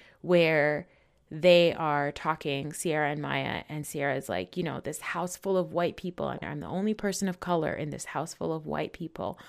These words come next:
And so I feel like that moment happened, and then the race conversation happened. And I feel like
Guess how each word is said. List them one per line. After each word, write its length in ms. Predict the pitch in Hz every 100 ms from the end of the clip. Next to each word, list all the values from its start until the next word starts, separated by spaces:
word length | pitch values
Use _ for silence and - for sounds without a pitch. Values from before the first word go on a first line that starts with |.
| - - - - - _
And 380 | 202 190 185 180 - _ -
so 240 | - 214
I 80 | 208
feel 200 | - 262
like 240 | 330 226
that 300 | 165 170 269
moment 400 | 214 151 143 - -
happened, 800 | 160 139 - 147 151 156 - - -
and 140 | 190
then 140 | 185 180
the 120 | 156
race 340 | 165 196 269
conversation 760 | - 185 156 156 - - - 156
happened. 720 | 160 - - 98 208 - 185 - _ _ _ _ - 208
And 120 | 208
I 100 | 208
feel 400 | - 220 269 311
like 680 | 196 170 160 165 - -